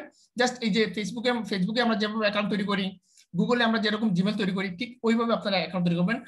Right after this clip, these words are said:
যে অন্যান্য যে Facebook-এ আমরা একটা জিনিসে অ্যাড হব, অ্যাড হওয়ার ক্ষেত্রে আমাদের একটা approve ক-, করলে আমরা marketing করতে পারবো, এরকম কোনো কিছু না। আপনি, আপনি একটা account তৈরি করতে, classified ad posting এর একটা account তৈরি করতে মাত্র এক minute লাগবে।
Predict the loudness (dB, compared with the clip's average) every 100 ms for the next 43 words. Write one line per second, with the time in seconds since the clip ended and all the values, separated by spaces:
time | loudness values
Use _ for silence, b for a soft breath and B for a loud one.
0 | B _ -2 0 2 4 4 2 2 2
1 | 0 -2 -2 -2 0 0 2 2 0 -4
2 | -4 -2 -2 2 2 4 4 2 0 -6
3 | _ 0 0 0 -2 -4 -4 -4 -4 -2
4 | 0 0 -2 -4 -6 -4 -2 2 2 2
5 | 0 -2 -4 -4 -2 -2 -2 -2 -2 -2
6 | 0 0 -2 -6 -6 -8 -12 _ _ _
7 | -20 b b b 0 0 -2 -2 -2 0
8 | 0 -2 -10 -6 -4 2 2 2 2 2
9 | 0 2 0 0 0 -2 -4 -6 -2 -2
10 | -2 -2 0 0 0 -2 0 0 0 -2
11 | 0 -2 0 -2 -2